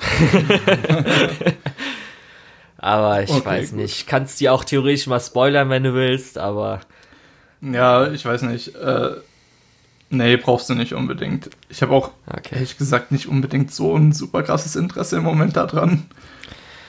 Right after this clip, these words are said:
Speaker 2: Naja.
Speaker 1: Ja, auf jeden Fall Episode zwölf, also das Highlight, oder elf, wo halt die Climax so war von der, von der ersten
Speaker 2: Mhm.
Speaker 1: Hälfte.
Speaker 2: Das hatte ich ja
Speaker 1: Danach
Speaker 2: noch
Speaker 1: jetzt so.
Speaker 2: mitbekommen.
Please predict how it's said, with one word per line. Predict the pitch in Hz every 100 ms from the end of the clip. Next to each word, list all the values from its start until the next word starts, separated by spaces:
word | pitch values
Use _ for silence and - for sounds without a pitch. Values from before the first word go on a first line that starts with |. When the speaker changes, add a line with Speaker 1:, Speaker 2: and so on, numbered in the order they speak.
| - - -
Speaker 2:
Naja. | 135 110 110 113
Speaker 1:
Ja, |
auf | 104
jeden | 147
Fall | 139 110
Episode | 123 127 123
zwölf, | 117 120 127 131
also | 113 104
das | 104
Highlight, | 123 131 127
oder | 120 82
elf, | 117 120 -
wo | 107 107
halt | 110 107 - -
die | 113
Climax | 117 113 117 -
so | 110
war | 107 110
von | 110
der, | 107 64
von | -
der | 101
ersten | 120 -
Speaker 2:
Mhm. | 117
Speaker 1:
Hälfte. | 147 123 120 - - - - -
Speaker 2:
Das | 131
hatte | 131
ich | 123
ja | 101
Speaker 1:
Danach | 98 101 104
Speaker 2:
noch | -
Speaker 1:
jetzt | 104 -
so. |
Speaker 2:
mitbekommen. | - 135 135 139